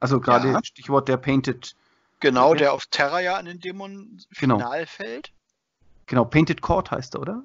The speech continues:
Speaker 1: Wie? Painted
Speaker 2: Äh,
Speaker 1: Count.
Speaker 2: Painted Count.
Speaker 1: Genau. Mm,
Speaker 2: Genau,
Speaker 1: und dann
Speaker 2: äh, richtig.
Speaker 1: ansonsten werden die eigentlich weiterhin als, äh, Terrorwaffe eingesetzt und das Road to Thramas ist noch nicht draußen. Das bedeutet, ich, pff,
Speaker 2: Genau.
Speaker 1: hab da jetzt gar nicht mal so <laughs> die Wunder.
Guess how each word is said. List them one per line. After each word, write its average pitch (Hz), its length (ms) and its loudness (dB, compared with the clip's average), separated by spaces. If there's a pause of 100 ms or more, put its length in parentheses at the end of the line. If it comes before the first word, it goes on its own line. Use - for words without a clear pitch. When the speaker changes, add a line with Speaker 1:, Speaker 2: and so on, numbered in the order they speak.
(100)
Speaker 1:
Wie? 208 180 -10 (240)
Painted 165 220 0
Speaker 2:
Äh, 165 40 -2
Speaker 1:
Count. 160 160 6
Speaker 2:
Painted - 260 -4
Count. 139 380 -6 (420)
Speaker 1:
Genau. 107 320 -2 (1700)
Mm, 151 140 8
Speaker 2:
Genau, 143 180 6
Speaker 1:
und 139 120 4
dann 135 120 2
Speaker 2:
äh, - 60 -14
richtig. - 500 -10 (160)
Speaker 1:
ansonsten 143 480 0
werden 147 160 2
die 147 80 0
eigentlich 127 240 -2
weiterhin 143 520 0
als, 123 440 -4
äh, 131 180 -2
Terrorwaffe 139 640 2
eingesetzt 147 600 -4
und 131 180 -2
das 131 280 -2
Road 135 320 0
to 135 200 -2
Thramas 127 520 0
ist 127 120 -6
noch 135 140 2
nicht 131 180 -2
draußen. 139 340 0
Das - 120 -6
bedeutet, 123 380 -6
ich, - 180 -14
pff, - 200 -12 (480)
Speaker 2:
Genau. 131 380 -6 (180)
Speaker 1:
hab 123 140 -2
da 135 80 4
jetzt 127 160 0
gar 131 80 4
nicht 135 100 2
mal 131 100 4
so 147 220 4 (160)
<laughs> - 220 -4
die 196 160 0
Wunder. 175 360 4